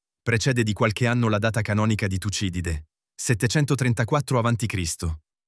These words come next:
L'autore preferisce qui la tradizione locale e quella eusebiana. Sotto Archia e i suoi successori,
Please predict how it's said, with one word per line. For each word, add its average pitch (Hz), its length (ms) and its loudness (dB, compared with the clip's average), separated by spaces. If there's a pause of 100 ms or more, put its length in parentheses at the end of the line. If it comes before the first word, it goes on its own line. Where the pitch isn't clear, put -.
(400)
L'autore 110 440 2
preferisce 110 520 0
qui 127 140 0
la 113 120 2
tradizione 101 520 0
locale 92 560 0 (100)
e 107 120 -2
quella 113 240 2
eusebiana. 90 680 0 (1400)
Sotto - 400 2
Archia 107 440 0
e 107 100 0
i 104 60 4
suoi - 180 0
successori, 92 760 -2